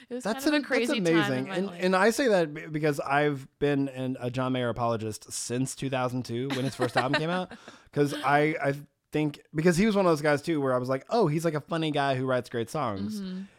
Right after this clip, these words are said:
Speaker 2: And so that was sort of, uh, you know, resonated with me, and I really like his writing style, and I think he's only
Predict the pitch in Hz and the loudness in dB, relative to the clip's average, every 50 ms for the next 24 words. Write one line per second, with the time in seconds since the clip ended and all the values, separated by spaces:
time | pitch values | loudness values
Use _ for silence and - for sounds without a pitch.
0 | _ - 127 131 131 - 139 131 131 135 131 127 123 - - 127 117 117 107 101 | _ -4 -4 -4 -2 -2 -2 0 2 0 0 0 -2 -6 -4 -4 -4 -4 -4 -8
1 | 107 110 _ _ - 117 117 - - 135 120 113 107 104 101 98 110 113 117 117 | -10 -16 _ _ -12 -12 -12 -10 -8 -6 -6 -4 -4 -4 -4 -4 -4 -4 -4 -4
2 | 113 107 104 101 101 101 120 127 123 120 117 113 107 107 107 104 101 98 90 101 | -4 -4 -4 -4 -4 -2 -2 -2 0 0 0 -2 -2 -2 -4 -4 -4 -6 -6 -6
3 | 92 92 98 92 95 101 92 - - 95 90 87 87 90 95 95 95 - 98 90 | -8 -8 -8 -8 -8 -8 -10 -10 -10 -10 -10 -10 -10 -10 -10 -10 -10 -10 -12 -12
4 | 85 90 87 90 85 85 82 | -10 -12 -12 -12 -12 -12 -14